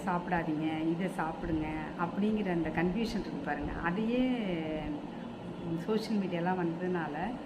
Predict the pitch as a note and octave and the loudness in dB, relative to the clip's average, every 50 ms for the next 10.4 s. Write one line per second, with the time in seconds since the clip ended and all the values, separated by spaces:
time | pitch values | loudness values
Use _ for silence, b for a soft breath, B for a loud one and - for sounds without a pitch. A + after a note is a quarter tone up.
0 | B B B B - - F3+ F3 F3+ G3 A#3+ B3 - G#3+ G3 G3+ G3 - G#3 G#3 | B B B B -2 2 4 6 6 6 4 2 2 2 0 0 0 -2 -2 -2
1 | G3+ G3 G#3+ B3 B3 G#3+ F3+ F3 F#3+ F3+ F#3+ F#3 F3 F3 F#3 F3+ F3+ F3 F3+ F3 | 0 0 0 0 0 2 0 0 0 0 0 -2 -2 0 0 -2 0 0 0 0
2 | E3+ E3 D#3 E3+ F3 E3+ E3+ F3 E3 E3 - G3+ A3 G#3+ G#3 G3+ F3+ E3 E3 D#3 | 0 0 0 0 -2 -2 0 -2 -2 0 2 2 2 2 2 0 0 0 0 -2
3 | D#3 - - - F#3+ F3+ E3 - - F#3+ F3 - - A#3+ A#3+ B3 A#3 - G#3+ F#3+ | -2 -4 -4 -4 -4 -4 -4 -4 -4 -4 -4 0 2 4 4 4 4 2 2 0
4 | E3+ - - - G3 F3+ F#3+ G3+ F#3+ G#3+ G#3 F#3 E3+ E3 E3+ E3+ E3+ E3+ F3+ G3+ | 0 0 -2 0 2 2 4 4 4 2 2 2 2 0 0 0 0 0 2 2
5 | G#3+ A#3 B3+ B3 G#3+ F#3 F3 F#3 A3 D#4 F4 - - - B B B B B B | 2 4 4 4 2 2 0 0 0 -2 -2 -4 -6 -8 B B B B B B
6 | - - - G#3+ A#3 A3+ G#3+ G3 F3 E3 D#3 - - - - - - - - F#3 | -8 -2 4 6 6 6 6 6 4 2 0 -2 -4 -6 -6 -6 -4 0 2 2
7 | G#3 A#3+ C4+ C4 C#4+ D4+ C4+ - - A#3 A3 - - - E4+ D#4+ B3 F#3 - E3+ | 4 6 8 8 6 6 4 2 2 0 0 0 0 2 2 4 2 2 0 0
8 | E3+ E3 - - F3+ F3 E3+ F3 D#3+ D#3 E3+ F3 E3+ F3 E3+ D#3+ E3 E3 E3 D#3 | 0 -2 0 0 -2 0 2 2 2 2 2 0 0 0 0 2 2 2 2 2
9 | - - - - F#3 F#3+ G3+ C4+ C#4 D4+ D#4+ D#4 C#4 F#3 F3 F3 F3 F3 E3 D#3+ | 0 -4 -4 -2 0 2 4 6 8 8 8 8 8 6 4 4 2 0 -2 -2
10 | - E3+ - F3+ F3 - B3 | -2 -4 -4 -4 -2 -2 -2